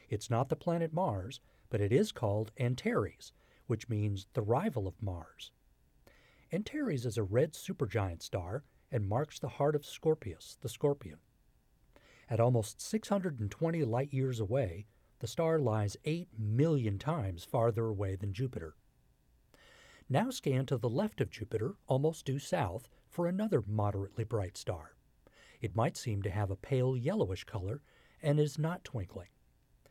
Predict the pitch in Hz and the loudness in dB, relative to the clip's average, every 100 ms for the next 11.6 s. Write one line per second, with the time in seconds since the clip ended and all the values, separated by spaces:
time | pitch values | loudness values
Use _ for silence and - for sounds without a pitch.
0 | _ - 113 104 104 143 101 117 - 107 | _ -2 0 2 0 -6 -4 -4 0 0
1 | 98 - - 185 143 92 - _ _ _ | 0 -4 -6 -4 -4 -8 -14 _ _ _
2 | _ _ _ _ - _ 156 185 262 - | _ _ _ _ -20 _ 2 4 2 0
3 | - 233 123 - 95 - 123 120 107 110 | 0 0 0 -2 -4 -4 -4 -2 0 -2
4 | - - 185 202 - 170 143 95 104 - | -4 -2 0 0 -2 -4 -2 -2 -2 -2
5 | 110 117 117 101 - 95 135 90 92 - | 2 4 2 0 -4 0 0 0 -6 -18
6 | _ _ _ - 117 101 107 165 233 - | _ _ _ -6 0 0 2 0 0 0
7 | 180 160 117 98 147 269 294 180 - 156 | 0 0 -2 -2 -2 -2 -2 -6 -4 0
8 | 135 131 117 117 113 101 92 98 90 - | 2 2 2 0 0 -2 -2 -4 -6 -8
9 | - - _ _ _ _ _ _ _ - | -8 -14 _ _ _ _ _ _ _ -20
10 | - - - 110 110 110 254 202 101 - | -20 -16 -8 -4 0 4 4 4 0 -2
11 | 107 92 - 110 - | -4 -4 -4 -2 -2